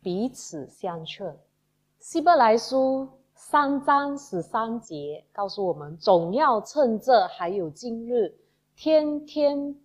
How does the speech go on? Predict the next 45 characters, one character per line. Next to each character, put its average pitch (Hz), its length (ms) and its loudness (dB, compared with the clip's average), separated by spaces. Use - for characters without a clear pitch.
彼 190 340 -4
此 160 420 -10
相 190 540 -8
劝， - 400 -8
免 190 260 0
得 202 140 6
你 220 160 0
们 170 220 -2
中 226 260 -2
间 220 420 0
有 170 200 -2
人 151 220 -6
被 208 260 -4
罪 202 260 -6
迷 147 300 -18
惑， 175 380 -4
心 302 340 -2
里 190 280 -2
就 175 360 -4
刚 170 560 -8
硬 156 360 -10
了。 113 120 -20
这 247 120 0
里 196 140 0
说 190 240 -2
到 190 160 2
我 170 120 2
们 160 180 -6
要 196 200 -2
需 226 300 -6
要 247 160 2
彼 196 380 -8
此 170 420 -14
鼓 - 160 -20
励， 180 320 -6
需 - 220 -8
要 247 180 4
彼 202 480 -4
此 - 280 -16
的 165 180 -14
来 147 300 -16
安 180 220 -16
慰。 180 240 -12
阿 165 100 -20
们。 165 220 -18